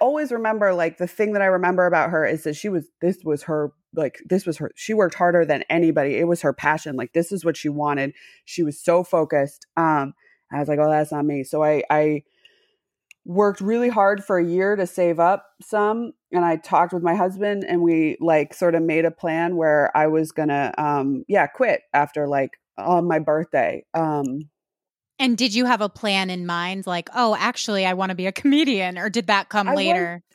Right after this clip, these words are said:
Speaker 1: I was doing comedy. Yeah. I, and that was the plan. I wanted to get into comedy and production. So, um, I ended up working at a nonprofit doing video production,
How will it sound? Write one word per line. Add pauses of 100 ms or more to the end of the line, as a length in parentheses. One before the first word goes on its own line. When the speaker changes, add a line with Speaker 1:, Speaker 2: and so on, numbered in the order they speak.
Speaker 1:
I
was
doing
comedy.
Yeah.
I,
and
that
was
the
plan.
I
wanted
to
get
into
comedy
and
production.
So,
um,
I
ended
up
working
at
a
nonprofit
doing
video
production,